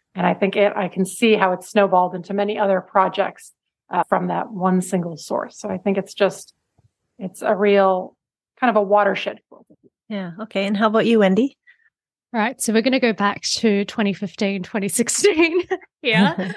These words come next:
Speaker 2: <laughs>
Speaker 3: But yeah, no, this quilt, I actually made this for my best friend and her husband. So at the time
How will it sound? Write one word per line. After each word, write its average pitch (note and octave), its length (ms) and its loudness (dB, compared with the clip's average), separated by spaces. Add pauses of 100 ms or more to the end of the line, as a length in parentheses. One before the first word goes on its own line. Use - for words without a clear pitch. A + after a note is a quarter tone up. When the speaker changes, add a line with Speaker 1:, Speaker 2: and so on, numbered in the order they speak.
(100)
Speaker 2:
<laughs> - 120 -10
Speaker 3:
But B3 120 4
yeah, A3 140 4
no, G3+ 280 0
this C4+ 340 -2 (140)
quilt, - 580 -2 (120)
I A3 120 4
actually D#4 280 0
made G3+ 260 2
this G3 220 -4
for G#3 120 -2
my F#3 120 2
best F3 280 -2
friend F3 480 -2
and F3 300 -2
her F3+ 300 -4
husband. B3+ 560 -4 (240)
So - 140 2
at G3+ 100 -2
the G#3+ 80 2
time G3 520 2